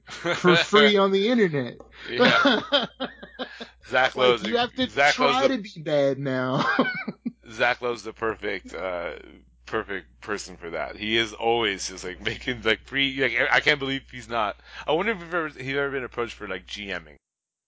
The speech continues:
Speaker 1: Probably.
Speaker 2: Yeah. I mean, I don't know if he'd be good at it. It's gotta be more to it than being able to be, like, an armchair G M, but
Speaker 1: Yeah.
Speaker 2: there's gotta be some, some stuff, but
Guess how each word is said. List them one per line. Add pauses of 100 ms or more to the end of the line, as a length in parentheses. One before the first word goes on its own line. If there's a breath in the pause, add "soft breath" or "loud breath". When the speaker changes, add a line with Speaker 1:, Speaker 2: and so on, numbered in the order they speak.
(340)
Speaker 1:
Probably. (220)
Speaker 2:
Yeah. (100)
I
mean,
I
don't
know
if
he'd
be
good
at
it.
It's
gotta
be
more
to
it
than
being
able
to
be,
like,
an
armchair
G
M,
but
Speaker 1:
Yeah. (400 loud breath)
Speaker 2:
there's
gotta
be
some,
some
stuff, (100)
but